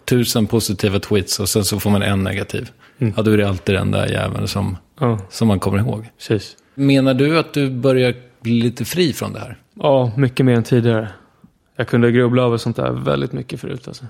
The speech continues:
Speaker 2: Men nu har jag lärt mig liksom det, alltså, vad vinner man på det? Sitta och grubbla över en sån grej, liksom.
Speaker 1: Jag fick ett råd en gång
Speaker 2: Ja.
Speaker 1: av en terapeut som var så här, just om man är, tänker för mycket på någonting,
Speaker 2: Mm.
Speaker 1: så bara, ja, men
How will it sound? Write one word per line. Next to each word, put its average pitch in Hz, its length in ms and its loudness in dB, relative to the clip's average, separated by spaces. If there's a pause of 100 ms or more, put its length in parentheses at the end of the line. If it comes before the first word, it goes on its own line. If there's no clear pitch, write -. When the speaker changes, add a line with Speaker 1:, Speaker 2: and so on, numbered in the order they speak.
(460)
Speaker 2:
Men 127 280 0
nu 120 420 0 (1040)
har 135 140 0
jag 127 60 2
lärt 127 220 0
mig 120 120 0
liksom 113 260 -4
det, 117 200 0 (680)
alltså, - 260 -6 (460)
vad 143 240 2
vinner 131 240 4
man 123 140 2
på - 100 -2
det? 120 260 0
Sitta 120 220 -4
och 120 60 0
grubbla 117 260 2
över 120 140 -4
en 120 60 -4
sån 127 220 -4
grej, 131 180 -2
liksom. 127 320 -10 (260)
Speaker 1:
Jag 156 240 0
fick 165 200 -2
ett 135 160 2
råd 139 260 4
en 110 120 2
gång 101 200 2
Speaker 2:
Ja. 110 60 0
Speaker 1:
av 107 180 2
en 104 140 4
terapeut 107 600 -2
som 110 140 2
var 98 120 4
så 104 120 0
här, 95 160 0 (760)
just 120 300 2
om 110 100 4
man 101 160 4
är, 98 200 2 (420)
tänker 110 340 0
för 110 140 0
mycket 113 260 0
på 107 60 -2
någonting, 101 280 -2
Speaker 2:
Mm. 107 180 2
Speaker 1:
så - 100 -10
bara, 104 260 -2
ja, 113 60 -2
men 123 220 0